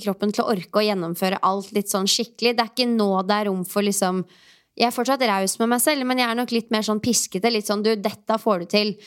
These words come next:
For jeg vet at jeg restituerer mye bedre. Jeg tar meg kanskje en ekstra lang gåtur på vei hjem fra barnehagen. Altså, jeg har bare mye større kapasitet, og det er ikke fordi jeg er så veldig opptatt av det, det er mer bare fordi at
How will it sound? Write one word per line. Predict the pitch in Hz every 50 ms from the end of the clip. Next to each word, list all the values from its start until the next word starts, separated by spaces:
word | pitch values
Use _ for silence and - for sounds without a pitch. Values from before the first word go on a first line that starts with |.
| - - - _
For | _ - 240
jeg | 247 240
vet | 220 214 214
at | 220 202 226 220
jeg | 220 214
restituerer | 214 - 233 214 247 226 208 190 190 202
mye | 214 220 202 202 202
bedre. | 190 190 185 180 185 226 262 269
Jeg | 262 262 -
tar | 269 262
meg | 262 262 269
kanskje | 262 233 262
en | 247 233
ekstra | 240 - - - - 247
lang | 247 240 226 226 233 220
gåtur | 214 214 214 214 214 - 233 226 202
på | - 233 233
vei | 226 226
hjem | 214 214 202
fra | 220 220 214
barnehagen. | 220 208 190 190 190 202 196 214 226 233
Altså, | 202 220 226 226
jeg | 233 233 240 233 -
har | - 208 190 196 208 214
bare | 214 202 202 208
mye | 220 208 190 190 190 202 208 202 - - - - - _
større | - - - 226 202 185 185 208 202
kapasitet, | 226 214 - 220 214 - 226 220 - 240 254 262
og | 269 233
det | 240
er | 233 233
ikke | 269 269 415
fordi | 415 302 285 262
jeg | 254 254 247 254 254 254 254 -
er | - - 220 202
så | - 240 226
veldig | 226 220 -
opptatt | 202 - - - 196 190 240
av | 269
det, | 285 285
det | 269
er | 247 233
mer | 233 220
bare | 226 208 -
fordi | 220 214 214
at | 208